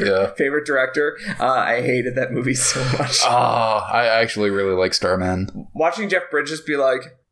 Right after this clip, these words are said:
Speaker 2: "What is banana?" I'm like,
Speaker 1: <laughs>
Speaker 2: "What the fuck is this movie? Why, why are you talking like
Speaker 1: Oh,
Speaker 2: that?"
Speaker 1: but I
Speaker 2: The
Speaker 1: love
Speaker 2: whole
Speaker 1: Jeff
Speaker 2: movie?
Speaker 1: Bridges and Karen Allen as well. Like, uh,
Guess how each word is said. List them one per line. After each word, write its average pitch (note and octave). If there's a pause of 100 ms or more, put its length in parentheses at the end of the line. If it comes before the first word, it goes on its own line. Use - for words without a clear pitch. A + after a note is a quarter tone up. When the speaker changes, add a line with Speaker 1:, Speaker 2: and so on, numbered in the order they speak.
Speaker 2:
"What G#3 (160)
is F3+ (180)
banana?" D#3 (120)
I'm -
like, C#3+
Speaker 1:
<laughs> -
Speaker 2:
"What C4
the G#3+
fuck C#4+
is A3
this A3
movie? C#4
Why, G3+
why F#3
are -
you -
talking A#3+
like D3+
Speaker 1:
Oh, E3
Speaker 2:
that?" A2+
Speaker 1:
but E3+
I E3+
Speaker 2:
The E3+
Speaker 1:
love F3
Speaker 2:
whole A3+
Speaker 1:
Jeff F3
Speaker 2:
movie? E3+
Speaker 1:
Bridges D#3
and A#2+
Karen C3+
Allen A#2+
as A#2
well. A#2
Like, A#2
uh, C3+